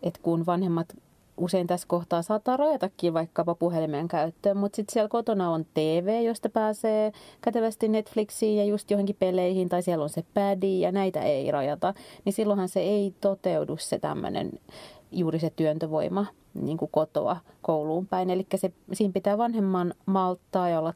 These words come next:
tarkkana, että mitä tässä tehdään ja mihin kaikkiin asioihin pitäisi vaikuttaa. Toinen asia on tää nukkumaanmenoaika, joka toisilla nuorilla saattaa olla vaikka kello kaksi yöllä, niin silloin on ymmärrettävästi aika väsynyt,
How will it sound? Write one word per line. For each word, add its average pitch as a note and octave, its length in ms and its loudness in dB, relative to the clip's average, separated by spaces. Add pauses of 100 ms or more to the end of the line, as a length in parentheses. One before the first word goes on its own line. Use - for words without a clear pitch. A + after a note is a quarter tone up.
tarkkana, G3+ 520 -2
että F3 140 -4
mitä G3+ 220 0
tässä - 440 -4 (340)
tehdään A#3 340 2
ja F3 60 0
mihin G3 300 2
kaikkiin D#3 440 -4
asioihin D#3 400 -6
pitäisi - 440 -8 (320)
vaikuttaa. G3 580 0 (260)
Toinen F3+ 320 2
asia E3 300 0
on D#3+ 100 -4
tää D#3 160 -2
nukkumaanmenoaika, G3 920 0
joka E3 260 0
toisilla D#3+ 520 -2
nuorilla D3 380 -2
saattaa D3+ 400 -2
olla A#3 140 0
vaikka E3 220 -4
kello D#3+ 260 -2
kaksi F3+ 460 -4
yöllä, E3 360 0 (280)
niin A#3 80 -6
silloin G#3 280 2
on C4+ 120 2
ymmärrettävästi G#3+ 880 2 (400)
aika A#3 280 2
väsynyt, F#3 600 0